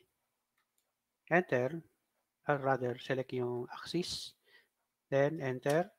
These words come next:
Enter. Ayan na po yan. So, pag binilang niya per segment, katulad ito, papun-, mula doon papunta ron, anim yan. One, two, three, four, five, six. And mula dito, one, two, three, four,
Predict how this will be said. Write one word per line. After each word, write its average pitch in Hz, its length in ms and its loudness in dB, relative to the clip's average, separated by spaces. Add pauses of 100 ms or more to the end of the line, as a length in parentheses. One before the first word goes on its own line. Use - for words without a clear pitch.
(120)
Enter. 143 400 -2 (320)
Ayan 127 220 0
na - 20 -4
po 117 140 -10
yan. 107 240 -10 (1400)
So, - 160 -2
pag 143 160 6
binilang 165 400 6
niya 151 240 4
per 147 240 4
segment, 139 560 0 (160)
katulad 135 320 -2
ito, 120 320 -2
papun-, - 320 -10
mula 147 320 6
doon 143 160 0
papunta 131 400 -2
ron, 120 240 -4
anim 139 240 4
yan. 123 240 -4
One, 160 400 4
two, 151 400 -2
three, 143 240 -2 (400)
four, 135 320 2
five, 131 320 2
six. - 560 -2 (720)
And 139 160 6
mula 151 240 10
dito, 160 720 6
one, 151 480 6
two, 147 320 2
three, 139 320 -2
four, 131 320 0